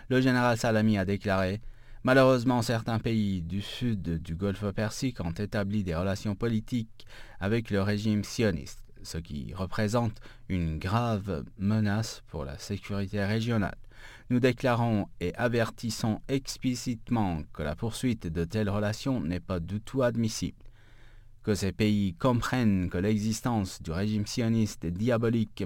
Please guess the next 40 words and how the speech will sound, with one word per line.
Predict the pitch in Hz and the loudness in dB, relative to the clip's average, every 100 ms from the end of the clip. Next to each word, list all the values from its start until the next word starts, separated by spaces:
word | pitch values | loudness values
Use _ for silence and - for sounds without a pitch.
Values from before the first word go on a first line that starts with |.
| - | 0
partout | 123 - 147 | -2 0 -2
dans | 131 127 123 | 2 2 4
le | |
monde | 110 110 123 - | 4 2 -2 -6
est | 85 - | -8 -6
une | 67 57 50 | -6 -6 -8
source | - - 107 92 - - 73 | -12 -4 -2 -2 -4 -8 -8
d'insécurité. » | 73 113 123 127 120 123 117 - - - - - - - - | -2 0 0 -2 -2 -2 -2 -2 -10 -12 -20 -20 -20 -20 2
Téhéran | 135 123 113 127 113 | 6 6 8 8 8
a | |
la | 98 98 | 8 6
possibilité | 131 117 131 123 123 117 123 | 4 2 2 4 2 4 4
de | 98 95 90 | 4 4 2
commercer | 82 139 135 127 - 143 127 | 4 4 6 4 2 2 4
avec | 110 92 87 85 - - 82 | 4 4 2 -2 -4 -4 0
Moscou | 92 120 - - 151 | 2 2 0 -2 4
en | 117 90 | 4 6
utilisant | 104 107 113 110 104 110 101 90 | 4 2 2 4 6 4 4 4
des | 90 95 | 2 2
roubles | 92 120 120 107 101 - | 2 -2 2 0 0 -4
et | 78 78 | -6 -4
des | 78 | -6
tomans. | - 117 104 76 - - - - | -2 2 2 2 -8 -18 -18 -6
L'Iran | 135 139 131 123 | 6 8 8 8
dispose | 117 - 117 104 82 | 4 2 4 4 2
des | 82 85 101 | 0 0 2
installations | 104 - 107 104 - 123 76 | 0 0 0 0 0 -2 -2
et | 78 | -4
des | 78 78 80 | -4 -4 -2
arrangements | 104 104 104 98 107 98 | 0 2 0 0 2 2
nécessaires | 110 113 120 113 123 117 | 2 0 -4 -2 -2 -2
pour | - 85 - - | -4 -12 -10 -2
commencer | 113 113 110 113 | 2 4 2 0
à | 87 | -2
commercer | 82 110 107 110 117 | 0 0 0 0 -2
avec | 92 82 85 | 0 0 -4
la | 69 78 | -4 -4
Russie | 98 92 - 113 | -4 -4 -2 0
en | 82 85 | 0 0
utilisant | 90 - 98 92 101 | -2 -2 0 2 2